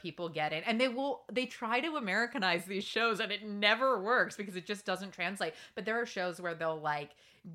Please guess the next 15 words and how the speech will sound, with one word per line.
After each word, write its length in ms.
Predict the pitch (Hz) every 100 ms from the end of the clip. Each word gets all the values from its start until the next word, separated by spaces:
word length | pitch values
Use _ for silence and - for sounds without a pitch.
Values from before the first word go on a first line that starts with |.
| -
it'll 180 | 214 202
be, 100 | 196
like, 160 | 208 -
a 60 |
makeover 640 | 185 196 226 214 175 160 147
show, 240 | - 123 170
but 100 | 190
this 160 | 269
is 120 | 285
not 160 | 285 262
an 120 | 247
American 760 | 226 175 156 165 190 - 180 160
makeover 520 | 156 156 156 147 143
show. 320 | - - - -
They'll, 260 | 160 -